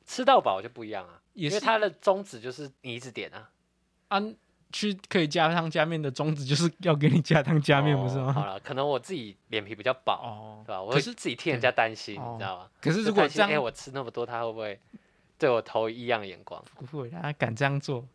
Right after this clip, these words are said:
Speaker 2: 他，不然他就跟你讲限加两次，如果他会怕，他就这样写啊。
Speaker 1: 哦。
Speaker 2: 对啊。
Speaker 1: 好，那我以后会加第二次以上。
Speaker 2: 哦，<laughs> 做得到就尽量啊，但不要浪费食物为主。
Speaker 1: 我是不会浪费了。
Speaker 2: 嗯，好，那，那你有什么喜欢的店？
Speaker 1: 在台北吗？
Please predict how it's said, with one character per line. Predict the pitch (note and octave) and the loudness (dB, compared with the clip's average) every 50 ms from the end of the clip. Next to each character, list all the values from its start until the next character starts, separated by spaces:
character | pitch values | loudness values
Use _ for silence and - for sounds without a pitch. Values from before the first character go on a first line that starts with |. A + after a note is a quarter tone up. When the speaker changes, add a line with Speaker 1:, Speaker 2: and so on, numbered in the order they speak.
| _ _ | _ _
Speaker 2:
他， | - F3+ F#3 - - | -12 -12 -12 -6 0
不 | F#3+ | 2
然 | F3+ D3+ | 2 2
他 | C#3 D#3+ D#3 | 2 2 0
就 | D#3+ E3+ | 0 0
跟 | D#3 D#3+ C#3+ | -2 -2 -2
你 | B2+ | -2
讲 | A#2 B2 A2+ A#2+ - | -4 -6 -8 -8 -4
限 | - - F#3 C#3 B2+ | 0 2 4 4 4
加 | A#2+ D3 C3+ C3 | 4 4 4 4
两 | C3 B2 G#2+ B2 | 2 0 -4 -6
次， | C3+ - - D3 A#2+ - _ _ - | -4 -2 -2 -2 -2 -4 _ _ -2
如 | G3 G3 | 0 2
果 | E3 | 2
他 | D3 D3+ | 2 2
会 | D#3 D#3+ | 0 0
怕， | - - D#3 | 2 2 0
他 | C#3+ - D3 | 2 2 -2
就 | C#3 C3+ | -2 -2
这 | B2+ - C#3 | -2 -2 -2
样 | B2+ C3+ | -2 -2
写 | C3 - D3 C3 _ - | -6 -10 -12 -14 _ -12
啊。 | |
Speaker 1:
哦。 | - G#2+ G#2 G#2 G#2 G2+ G#2 G#2+ G#2+ A2 | -6 -4 -2 -2 -2 -4 -6 -6 -8 -10
Speaker 2:
对 | A2 A2+ | -12 -12
啊。 | A2 A2 A2+ _ _ _ | -14 -16 -18 _ _ _
Speaker 1:
好， | - - G2+ G2 G2+ | -10 -8 -8 -6 -4
那 | A#2+ D3 | -4 -4
我 | D3 C3+ B2 | -4 -4 -6
以 | A2 | -6
后 | G#2+ B2+ C3 A#2+ A#2 | -2 0 0 2 2
会 | B2 C3 A#2+ G#2+ - _ _ _ _ _ _ _ _ _ _ _ _ - | 2 0 0 -2 -4 _ _ _ _ _ _ _ _ _ _ _ _ -2
加 | - A2+ G#2 | 0 2 2
第 | G#2+ - A2 A2 G#2 | 2 0 -4 -6 -6
二 | G2 | -6
次 | - - G2+ | -8 -12 -18
以 | D#2+ - | -18 -18
上。 | - - - - _ _ | -20 -20 -20 -20 _ _
Speaker 2:
哦， | - D#3 D#3 - A2 C#3 D3 B2+ F#3+ D#3 | -16 -12 -4 2 4 6 6 6 4 2
<laughs> | B2+ C#3 D#3 - - B2+ - - | 2 -2 -6 -8 -12 -12 -6 -2
做 | D3 F#3+ E3+ C#3 | 2 2 2 2
得 | B2+ B2 | 2 2
到 | - C#3+ B2+ A#2+ | 2 4 2 4
就 | B2 B2+ | 2 -2
尽 | A#2 - C3+ A#2 G#2+ A2+ | -2 -2 -4 -4 -4 -4
量 | A#2 A2+ C3 - | -8 -8 -6 -4
啊， | D#3 | 0
但 | C#3 F#3 F3 D3+ | 2 2 2 2
不 | - C3+ | 4 4
要 | B2 B2+ | 6 6
浪 | C3+ C3+ B2+ A#2+ | 6 4 2 0
费 | - C#3 B2 | -4 -4 -4
食 | - - - A#2+ A2+ | -6 -8 -8 -6 -6
物 | B2 B2 A#2 | -6 -4 -4
为 | A2+ A2+ | -4 -4
主。 | A2 | -4
Speaker 1:
我 | - C#3+ | -4 -6
是 | C#3 | -4
不 | B2 A#2+ | -2 -2
会 | A#2 A2+ | -2 0
浪 | A2+ G#2+ G2 | -2 -4 -6
费 | F#2 - G2 F#2 - | -8 -14 -14 -14 -12
了。 | - - | -10 -8
Speaker 2:
嗯， | C3+ A#2+ A2+ A#2 A#2+ - _ | -8 -8 -8 -10 -14 -16 _
好， | - - A2 A2 C3 | -14 -12 -12 -10 -8
那， | D3 D3+ E3 F3+ | -8 -8 -8 -4
那 | F#3 F#3 F#3 F#3 | -2 0 0 0
你 | F3+ E3+ E3 D3 | -2 -6 -8 -6
有 | C#3+ D3 D3+ | -6 -4 -4
什 | D3 C#3+ | -6 -6
么 | A#2+ A2 A2+ A2 A2 A#2+ - | -8 -8 -12 -14 -16 -16 -14
喜 | - - C#3 C3+ | -12 -8 -4 -2
欢 | B2+ D3+ D3 | 0 0 0
的 | C3+ | 0
店？ | C3 C#3+ C#3 B2 A2 | -2 -4 -4 -4 -2
Speaker 1:
在 | - D3 C3+ | 0 0 0
台 | - A#2 A2+ G#2 | 2 0 -2 -2
北 | G#2+ G#2+ G2 | -2 -4 -6
吗？ | F2+ F2 F2 | -8 -12 -16